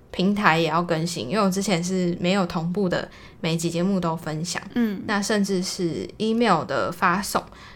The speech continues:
Speaker 1: 就我那时候其实对这些东西还完全不会，所以我必须要去研究，然后学习怎么去设定嘛。
Speaker 2: 嗯。
Speaker 1: 然后还有一个送小礼物，就是比较偏向我之前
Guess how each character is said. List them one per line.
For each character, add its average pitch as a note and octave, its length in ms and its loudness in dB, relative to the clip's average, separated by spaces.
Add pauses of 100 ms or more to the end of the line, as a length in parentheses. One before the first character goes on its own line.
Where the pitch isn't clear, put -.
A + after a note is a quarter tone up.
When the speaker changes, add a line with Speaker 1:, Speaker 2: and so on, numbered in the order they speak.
Speaker 1:
就 C4+ 160 2
我 F3 180 6
那 A#3 100 2
时 A#3 100 -4
候 G3 140 2
其 F3+ 160 -4
实 D3+ 80 -6
对 F#3 180 2
这 F3+ 80 0
些 F3 100 -2
东 E3 160 -2
西 F3 80 0
还 E3+ 240 -2
完 E3 220 0
全 F3+ 220 -4
不 - 160 -6
会， D#3+ 280 0
所 F3+ 140 0
以 F3+ 60 4
我 - 260 -2 (340)
必 A3 160 0
须 F3+ 200 0
要 E3+ 180 2
去 F3 300 -2
研 E3 240 2
究， F3 340 2
然 D#3 160 -4
后 D#3 380 -4
学 E3+ 200 2
习 E3 200 -2
怎 D#3 100 -8
么 G2+ 100 -8
去 F#3+ 200 -4
设 F#3+ 220 2
定 F3+ 260 -4
嘛。 - 120 -16 (220)
Speaker 2:
嗯。 A#3+ 200 0
Speaker 1:
然 F3 100 2
后 G3+ 160 2
还 A#3 140 2
有 C4+ 40 6
一 A3 80 0
个 G#3 160 2
送 A#3 240 4
小 F#3+ 220 4
礼 F3+ 180 2
物， F3 100 4
就 F3 120 0
是 F3 280 2 (440)
比 G3 80 -6
较 D4 160 2
偏 D4 320 0
向 C#4+ 180 2
我 - 20 2
之 D#3+ 120 -2
前 F3 280 0